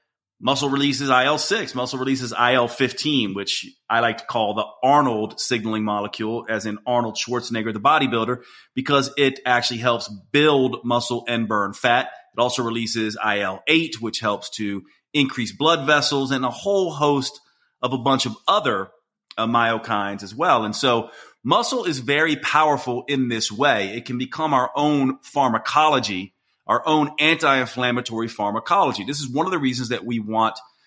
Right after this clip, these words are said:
to gain muscle. Now, let's get one myth out of the way here, and that myth is the fact that if you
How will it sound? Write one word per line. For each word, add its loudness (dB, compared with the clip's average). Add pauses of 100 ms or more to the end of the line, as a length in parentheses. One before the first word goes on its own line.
(240)
to -6
gain 2
muscle. 0
Now, 0
let's 0
get 0
one 2
myth 0
out 4
of -6
the -6
way 0
here, -2
and -4
that 0
myth -4
is -4
the -18
fact -2
that -6
if -10
you -8